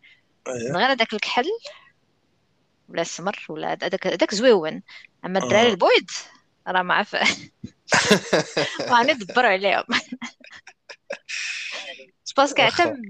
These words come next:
Speaker 2: حتى ملي كبروا دابا شفناهم كبروا وداك الشيء، وهذا ما قلت كنتسناهم يزيانوا شي شويه، ولا حتى شي مرات كطرا كيزيانوا الممثلين ملي كيكبروا.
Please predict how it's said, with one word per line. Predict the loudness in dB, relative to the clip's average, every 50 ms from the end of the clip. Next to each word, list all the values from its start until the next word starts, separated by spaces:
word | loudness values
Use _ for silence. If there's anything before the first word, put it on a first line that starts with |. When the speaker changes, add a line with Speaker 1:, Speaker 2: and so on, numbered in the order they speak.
| -16 -2
Speaker 2:
حتى | 2 2 2
ملي | 2 0 -4 -4 -4 -4
كبروا | -4 -2 2 2 4
دابا | 4 4 2 2 2
شفناهم | 0 0 -2 -2 0 0 0 0
كبروا | -2 -4 -4 -2 0 0
وداك | 0 -2 -2 -6 -6
الشيء، | -2 0 2
وهذا | 2 2 2 2 2 4
ما | 4 2 2 0 -4 -10
قلت | -10 -4 -2
كنتسناهم | 0 0 0 -2 0 2 4 4 4 4 4
يزيانوا | 2 0 2 2 2 2 0
شي | -2 -2 -4
شويه، | -2 0 2 2
ولا | 2 2 -2
حتى | -4 -6 -6
شي | -6 -4
مرات | -2 -2 -2 -2
كطرا | -2 -2 -4 -2 -2 -2 -2 -2
كيزيانوا | -2 -6 -8 -4 -2 0 0 0 -2 -6
الممثلين | -10 -12 -12 -12 -12 -12 -8 -6 -6 -4 -4
ملي | -6 -8
كيكبروا. | -12 -14 -10 -6 -4 -4 -4